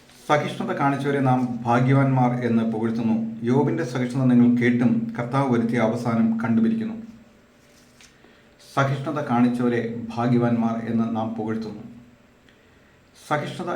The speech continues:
എന്ന് പറയുമ്പോൾ ഒരു മനുഷ്യൻ്റെ ജീവിതത്തിൽ നേരിടുന്ന കഷ്ടങ്ങളും പ്രതികൂലങ്ങളും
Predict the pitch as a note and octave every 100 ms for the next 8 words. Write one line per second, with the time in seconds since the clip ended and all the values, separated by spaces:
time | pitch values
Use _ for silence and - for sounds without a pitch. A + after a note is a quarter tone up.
0 | D3+ D3+ C3+ B2+ B2+ A2+ - - - -
1 | - - - _ _ _ _ _ _ _
2 | D3+ C#3+ C#3+ C#3 D#3 C#3 C#3+ C#3 C#3 B2+
3 | B2+ C3 B2 A#2+ B2+ - - C3 B2 A#2
4 | - - - - - - - _ _ _
5 | _ _ _ - C3 C3 C3+ C3+ A#2+ A#2+